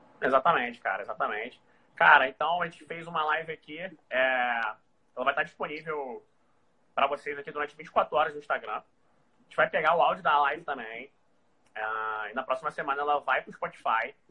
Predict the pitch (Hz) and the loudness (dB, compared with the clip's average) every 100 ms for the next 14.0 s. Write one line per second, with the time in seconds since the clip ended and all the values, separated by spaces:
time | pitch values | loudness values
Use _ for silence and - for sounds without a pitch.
0 | - _ - 127 131 139 160 175 160 165 | -20 _ -20 -6 4 4 4 0 0 0
1 | 139 151 160 151 127 135 147 156 - _ | -6 -14 -12 -4 -2 -2 -2 -8 -10 _
2 | _ - _ - 170 220 226 220 180 180 | _ -20 _ -4 -2 -2 -4 -4 0 2
3 | 180 175 160 165 156 139 123 120 165 - | 2 -2 -12 -8 -6 0 0 2 0 -2
4 | 143 _ - 123 _ _ _ 107 123 165 | -16 _ -20 -20 _ _ _ -10 -8 -8
5 | 170 165 170 170 156 165 - 135 113 156 | -2 0 0 -6 -12 -12 -14 -12 -8 -8
6 | - 123 143 147 139 131 135 135 139 139 | 2 2 2 0 0 -4 -6 0 2 2
7 | 131 139 151 - 131 147 135 - - 214 | 0 -2 -2 -4 -8 -4 -6 -4 -4 -2
8 | 247 208 202 175 190 - 143 151 147 _ | 0 0 0 -8 -8 0 0 0 -8 _
9 | 160 160 151 180 175 - 165 160 151 156 | -16 -14 -12 -2 -2 -2 -14 -10 -10 -8
10 | 147 - 120 120 - - _ _ - 120 | -10 -2 2 2 0 -12 _ _ 0 2
11 | 123 123 131 175 170 131 123 147 151 123 | 4 4 2 0 -14 -16 -10 -6 -6 -6
12 | 117 113 107 - _ _ 156 147 127 147 | -6 -6 -6 -10 _ _ -14 -12 -8 -8
13 | 175 - 120 131 147 135 120 110 101 | -10 0 4 6 8 6 2 -2 -4